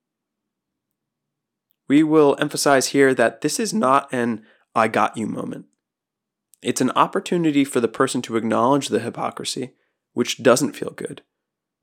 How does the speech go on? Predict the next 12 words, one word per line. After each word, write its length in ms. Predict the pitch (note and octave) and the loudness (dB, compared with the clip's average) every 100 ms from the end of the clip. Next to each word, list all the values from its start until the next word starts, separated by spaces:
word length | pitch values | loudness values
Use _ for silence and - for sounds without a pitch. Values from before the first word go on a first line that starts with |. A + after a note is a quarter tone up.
| - | -4
and 140 | B2+ | 2
then 140 | C3+ | 4
adjust 340 | C3+ B2 A2 - | 4 2 0 -2
accordingly. 600 | - A#2+ G#2 - - - _ _ _ _ _ _ _ _ _ _ _ - | -2 0 0 -2 -12 -20 _ _ _ _ _ _ _ _ _ _ _ 0
It 100 | C#3 | 2
is 160 | C3 - | 0 0
always 460 | C#3 C#3 D#3 D#3+ D3+ | 4 6 6 2 0
best 280 | B2+ C3+ - | 0 0 2
practice 380 | A#2 - C#3 - | 2 2 -4 -4
to 200 | A#2 A#2 | -2 0
allow 260 | A2 A2+ | 2 2
people 480 | B2 B2 A2 G2 - | 0 -2 -6 -6 -8